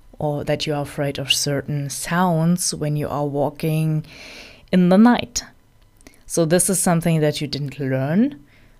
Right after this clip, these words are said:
but it is inside of you, and that is inside of your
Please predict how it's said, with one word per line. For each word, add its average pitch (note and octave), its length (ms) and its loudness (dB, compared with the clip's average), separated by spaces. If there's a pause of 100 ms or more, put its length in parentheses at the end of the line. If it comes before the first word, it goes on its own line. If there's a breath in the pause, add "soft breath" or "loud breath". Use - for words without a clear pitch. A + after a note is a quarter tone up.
(160 soft breath)
but D#3 320 4
it D3+ 160 -2
is D#3 180 2
inside D3+ 400 0
of F#3+ 200 0
you, G3 160 2
and D#3 140 -2
that D3+ 200 0
is D3+ 200 -6
inside D#3 580 2
of C#3 340 -6
your C3+ 540 -4